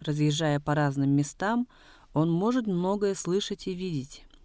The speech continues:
Нема подошёл к Шадону, который имел постоянный контракт с волостными управлениями на ямщину.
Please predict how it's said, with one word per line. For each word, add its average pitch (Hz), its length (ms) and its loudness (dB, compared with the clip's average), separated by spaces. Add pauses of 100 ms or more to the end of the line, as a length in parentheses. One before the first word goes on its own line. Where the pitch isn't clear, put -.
Нема 143 440 2
подошёл 160 480 -2
к - 80 -10
Шадону, 139 720 -4
который 131 440 -4
имел 143 360 0
постоянный 139 560 -2
контракт 139 560 -6 (420)
с - 80 -16
волостными 160 440 4
управлениями 165 880 -2
на 151 160 4
ямщину. 147 720 -2